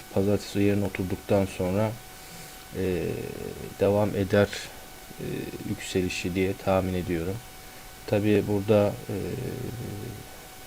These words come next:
Bitcoin'in nereye gideceği, ne yapacağını biz biliyoruz. Yani, e, yirmi altı bin seviyelerin oturduktan sonra yolunun çok açık olacağına inanıyorum.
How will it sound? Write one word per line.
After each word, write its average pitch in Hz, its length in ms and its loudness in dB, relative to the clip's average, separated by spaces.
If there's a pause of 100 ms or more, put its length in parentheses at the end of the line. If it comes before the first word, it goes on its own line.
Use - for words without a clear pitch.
(1800)
Bitcoin'in 101 540 2 (180)
nereye 101 200 6
gideceği, 92 580 0
ne 98 40 2
yapacağını 95 680 -2
biz 101 200 -4
biliyoruz. 92 360 2 (200)
Yani, 90 260 -2
e, - 400 -6 (420)
yirmi 101 220 4
altı 95 340 2
bin 92 140 2 (880)
seviyelerin 95 600 4
oturduktan 95 640 -2 (120)
sonra 92 240 -2 (260)
yolunun 101 360 2
çok - 140 -4
açık - 260 -4
olacağına 92 460 2
inanıyorum. 98 560 2